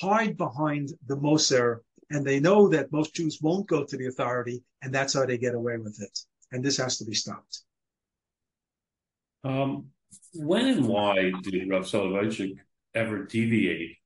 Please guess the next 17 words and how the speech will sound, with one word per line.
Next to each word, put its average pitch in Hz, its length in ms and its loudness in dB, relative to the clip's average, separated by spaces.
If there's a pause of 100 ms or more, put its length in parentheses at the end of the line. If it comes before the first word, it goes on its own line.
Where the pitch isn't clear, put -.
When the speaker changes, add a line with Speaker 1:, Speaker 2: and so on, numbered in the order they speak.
(140)
Speaker 2:
from 92 280 -4
the 82 200 -4
customs, - 920 -8 (360)
from 98 140 -4
the 90 180 -4
minhagim 90 640 -2 (400)
of 85 360 -4 (220)
the 87 80 -6
Soloveitchik 95 960 0
Brisk 95 360 -2 (640)
family 92 380 0
traditions? - 840 -10 (1040)
Speaker 1:
Yeah, 240 140 -4
so, 202 240 -4
so 190 220 -4
generally 226 560 -4
speaking, 139 720 -8